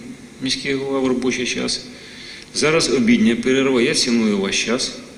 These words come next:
тому я вкладуся декілька хвилин. Зібратися, ну, треба, і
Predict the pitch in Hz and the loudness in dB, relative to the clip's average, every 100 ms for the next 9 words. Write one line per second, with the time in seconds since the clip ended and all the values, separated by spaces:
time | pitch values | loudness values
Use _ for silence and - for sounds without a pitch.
0 | - - 113 113 110 98 - - - - | -20 -6 0 2 0 -4 -12 -14 -16 -4
1 | 110 107 - 104 104 - 95 - - - | -2 -2 -2 -4 -4 -6 -10 -14 -18 -6
2 | 117 127 117 - 98 - 95 92 120 - | 0 2 0 -4 -6 -6 -4 -4 -6 -10
3 | - - - 127 117 143 165 - 120 117 | -18 -18 -10 -4 -2 0 0 0 0 0
4 | 107 - - - - - 127 92 101 - | -2 -6 -16 -18 -8 0 2 0 -4 -6
5 | 107 | -6